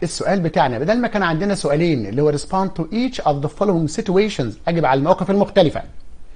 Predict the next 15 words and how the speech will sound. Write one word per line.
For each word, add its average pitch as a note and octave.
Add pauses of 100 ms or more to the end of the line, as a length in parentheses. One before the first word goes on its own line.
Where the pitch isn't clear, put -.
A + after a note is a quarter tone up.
(320)
وبعد C#3+
كده A3
بيجيب G#3
دايلوج G#3+
في -
سنة G#3
تانية، F3 (240)
كان C3+
عندي G3
سؤالين E3 (640)
situations B3 (160)
ودايلوج، D3+ (800)
ضمناهم D#3
مع E3+
بعض A#3+